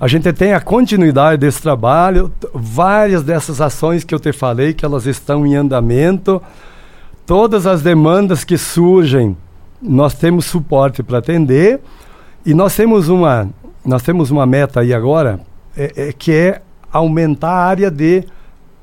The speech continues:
eh, abrangência do nosso sindicato, porque nós temos um sudoeste dividido.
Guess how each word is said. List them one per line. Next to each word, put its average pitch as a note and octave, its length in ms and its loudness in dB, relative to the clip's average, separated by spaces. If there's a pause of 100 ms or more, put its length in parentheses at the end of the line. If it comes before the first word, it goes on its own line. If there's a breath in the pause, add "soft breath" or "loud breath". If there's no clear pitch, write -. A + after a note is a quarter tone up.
(120)
eh, - 100 -20 (380)
abrangência D3+ 640 0
do C#3 140 0
nosso D3 220 -2
sindicato, D#3+ 540 -8
porque D3 220 -4
nós D#3 180 -2
temos F3+ 340 -2
um E3 100 0
sudoeste D#3+ 580 -2
dividido. D3+ 560 -6